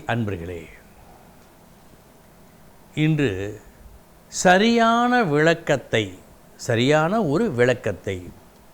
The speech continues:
தெரிவிக்க வேண்டிய நபருக்கு நீங்கள் சரியாக தெரிவிக்கும் நாளாக காட்டுகிறது.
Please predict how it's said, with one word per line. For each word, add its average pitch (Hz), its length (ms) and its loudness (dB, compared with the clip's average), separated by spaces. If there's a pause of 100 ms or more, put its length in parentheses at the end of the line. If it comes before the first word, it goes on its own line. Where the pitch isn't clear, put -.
(1000)
தெரிவிக்க 214 720 4
வேண்டிய 175 320 2 (260)
நபருக்கு 127 600 2 (880)
நீங்கள் 131 440 2 (240)
சரியாக 208 680 6 (160)
தெரிவிக்கும் 156 600 -2 (120)
நாளாக 156 520 0 (120)
காட்டுகிறது. 95 680 -8